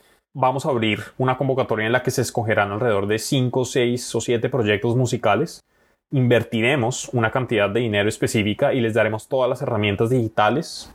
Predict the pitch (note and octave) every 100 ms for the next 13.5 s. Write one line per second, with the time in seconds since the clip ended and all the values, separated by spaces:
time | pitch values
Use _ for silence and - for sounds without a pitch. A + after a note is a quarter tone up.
0 | - A#2+ G#2+ - - A#2 A#2 C#3+ - A#2
1 | G#2+ A#2 G#2+ G#2 A#2 A2 A#2+ A#2 C3 A2
2 | - A#2+ A2+ A2+ A2+ G2 G#2 A2 A2 G#2+
3 | A2+ A2 - C3 - G2+ G2+ A2+ G2 D3
4 | A2+ - _ _ - B2+ B2 C#3+ D3+ B2
5 | G#2+ B2 C#3+ A2 A2 C3 A2+ G#2+ G#2+ B2
6 | G#2+ A#2+ A#2 B2 A2+ A#2 A#2 B2+ A#2 A2
7 | A2 A2 G#2+ - A#2+ A2+ - A#2+ A2 G#2+
8 | G#2+ G#2 G2 G2+ F#2 A2 A2+ A2 G#2 A2
9 | G#2+ B2+ C#3 F#3+ - - G2+ G2+ G2+ -
10 | A2 A2+ - - A#2 A2 G#2 G#2 - -
11 | - A2+ G2+ A2+ A2 A2 G#2+ A#2+ A2 G#2+
12 | G#2 - G#2+ - G#2 G#2 G#2 - A#2 A2
13 | G#2+ - A2 G2+ G2